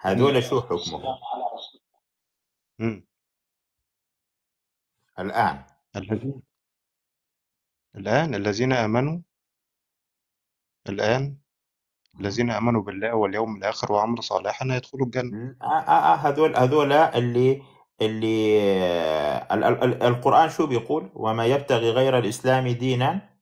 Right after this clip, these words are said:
Speaker 2: فلن يقبل منه.
Speaker 1: "وهو"
Speaker 2: "وهو في الآخرة من الخاسرين".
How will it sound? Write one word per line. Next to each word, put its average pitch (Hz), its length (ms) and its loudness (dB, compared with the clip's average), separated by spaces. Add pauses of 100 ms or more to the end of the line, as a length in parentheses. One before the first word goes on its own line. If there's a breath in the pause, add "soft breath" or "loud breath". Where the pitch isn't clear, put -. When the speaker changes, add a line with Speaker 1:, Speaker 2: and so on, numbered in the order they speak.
(1200)
Speaker 2:
فلن 120 320 0
يقبل 120 300 -2
منه. 123 180 -4 (1040)
Speaker 1:
"وهو" 127 640 0 (1900)
Speaker 2:
"وهو 98 160 -6
في - 100 -12
الآخرة 104 420 -2 (100)
من 113 100 -4
الخاسرين". - 520 -12